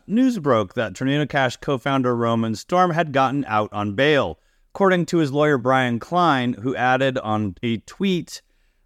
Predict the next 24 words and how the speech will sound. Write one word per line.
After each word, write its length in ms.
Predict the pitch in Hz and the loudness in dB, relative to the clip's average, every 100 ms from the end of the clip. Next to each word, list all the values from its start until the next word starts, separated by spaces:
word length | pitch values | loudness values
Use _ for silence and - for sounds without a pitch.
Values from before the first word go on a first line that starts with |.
| _ | _
"I 80 | 117 | 2
remain 480 | 143 147 160 156 123 | 2 4 2 2 0
very 260 | 160 180 190 | 2 4 2
disappointed 720 | 151 170 135 - 156 135 98 | 0 -4 -4 0 2 2 0
that 140 | 104 | -2
the 80 | 120 | -4
prosecutors 840 | - 135 123 - - 123 110 104 | 0 2 2 -2 -6 -2 -2 -4
charged 520 | - - 117 117 - - | -6 0 2 2 -2 -4
him 260 | 90 87 | -4 -4
because 320 | 92 - 98 | -6 -2 -2
he 100 | - | -2
developed 440 | 101 90 92 90 - | -4 -2 0 -2 -4
software. 760 | - 107 104 95 87 78 - _ _ _ _ | 0 0 0 -4 -6 -6 -10 _ _ _ _
Their 180 | 107 113 | -2 0
novel 500 | 117 120 135 147 143 | 2 2 2 0 -2
legal 400 | 113 127 127 120 | 0 0 0 -2
theory 480 | - 127 107 95 92 | 0 2 2 2 0
has 280 | 98 110 101 | 0 0 0
dangerous 600 | 87 120 127 123 131 - | 0 2 2 2 2 0
implications 880 | 110 98 104 - 90 - 92 87 - - | -6 -6 -4 -2 -2 -2 -6 -6 -8 -8
for 160 | 107 | -4
all 300 | 82 78 76 | -2 -2 -2
software 580 | - 82 76 - 73 69 | -6 -4 -4 -4 -8 -6
developers." 880 | 78 85 107 98 98 62 57 - | -6 2 2 2 -2 -8 -10 -16